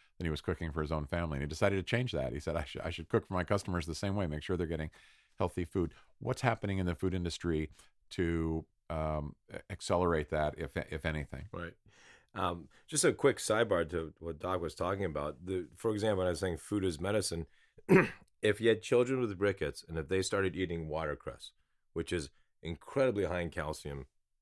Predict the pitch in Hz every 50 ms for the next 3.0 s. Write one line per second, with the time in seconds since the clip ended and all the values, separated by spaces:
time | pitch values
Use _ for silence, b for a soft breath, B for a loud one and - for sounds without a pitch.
0 | _ - 76 80 82 80 - - 95 95 87 87 - - 135 131 127 123 110 98
1 | 98 90 85 80 - - - - _ _ - - 95 92 90 82 78 80 80 80
2 | 80 78 78 78 71 73 73 71 73 69 - _ _ _ _ _ - 87 87 78